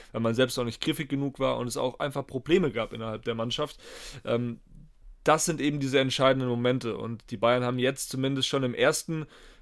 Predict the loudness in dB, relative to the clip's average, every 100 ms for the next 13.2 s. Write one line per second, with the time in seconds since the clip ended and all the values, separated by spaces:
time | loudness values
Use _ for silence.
0 | -2 -2 0 -4 -4 0 0 0 -2 -4
1 | -4 -4 -4 -4 -4 -2 0 -2 2 2
2 | 2 -2 -2 2 2 2 0 -6 -6 -4
3 | -2 -2 0 -2 -2 -6 -6 -4 -4 -6
4 | -10 -20 -20 -8 -2 2 4 4 2 -6
5 | -2 0 6 6 8 6 6 4 0 2
6 | 2 2 0 0 0 -2 -2 -6 -14 -14
7 | -8 -4 0 2 2 0 -2 -2 0 0
8 | 2 0 -2 -2 0 4 2 0 -10 -6
9 | -6 -4 -4 -2 -2 -4 -2 0 0 0
10 | 0 2 2 0 -10 -20 -18 -6 -4 0
11 | 4 4 2 2 2 2 0 2 0 0
12 | -4 -2 -2 -4 -6 -4 -4 -6 -4 2
13 | 2